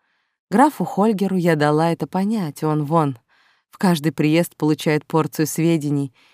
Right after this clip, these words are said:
и рад до усеру, потому как его полезность король-батюшка оценил. Противников у советника нет практически, его даже титулом воспитателя-наследника пожаловали.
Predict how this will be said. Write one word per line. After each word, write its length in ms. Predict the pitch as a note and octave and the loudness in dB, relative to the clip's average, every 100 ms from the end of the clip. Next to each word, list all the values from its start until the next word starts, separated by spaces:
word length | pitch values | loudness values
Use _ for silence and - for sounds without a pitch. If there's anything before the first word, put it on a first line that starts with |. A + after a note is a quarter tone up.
| _ _ | _ _
и 140 | E3+ | 2
рад 340 | F#3+ A#3 A#3 D3+ | 4 6 4 2
до 240 | E3+ F3 | 2 2
усеру, 640 | E3 - - D3 B2+ A#2 A#2+ _ _ _ - | 0 -4 -6 -2 -4 -6 -14 _ _ _ -10
потому 420 | D#3+ D3+ E3 D3+ | -2 2 2 -2
как 300 | - D3 - | -4 -8 -2
его 380 | D3 C#3+ D3 C3+ _ _ _ _ | 0 2 0 -2 _ _ _ _
полезность 840 | F3+ F3+ G#3 G#3 D#3+ D3+ - - - - _ _ _ _ _ _ _ _ | 4 6 6 4 0 -4 -6 -14 -16 -20 _ _ _ _ _ _ _ _
король-батюшка 760 | - E3 E3 D3 D#3+ - - E3+ | 0 4 4 4 0 0 -6 -6
оценил. 480 | E3+ - G#3+ A3+ C3+ _ _ _ _ _ | -6 -4 -2 -2 -4 _ _ _ _ _
Противников 640 | - G3+ - C#4+ B3 D#3 | 0 2 6 6 6 2
у 40 | D#3+ | -6
советника 520 | - D3+ D3 D3 - | -2 -2 -2 -2 -2
нет 220 | D3+ G3 | 0 -2
практически, 840 | - E3+ - E3+ D#3+ - - D#3 D3 | -4 -8 -6 -8 -8 -12 -8 -6 -6
его 260 | D3 D#3+ E3+ | -2 2 4
даже 260 | E3 D#3+ | 4 2
титулом 500 | E3 - F#3+ F3 E3+ | -2 -2 0 2 2
воспитателя-наследника 1300 | E3 - E3+ - E3 - D#3+ D#3+ D#3+ F#3 E3+ D3 - | 0 -2 -6 2 2 2 0 0 -2 -2 -2 -2 -6
пожаловали. 640 | D3+ C#3+ C#3+ C#3 C#3 C#3 | -8 -6 -6 -6 -8 -10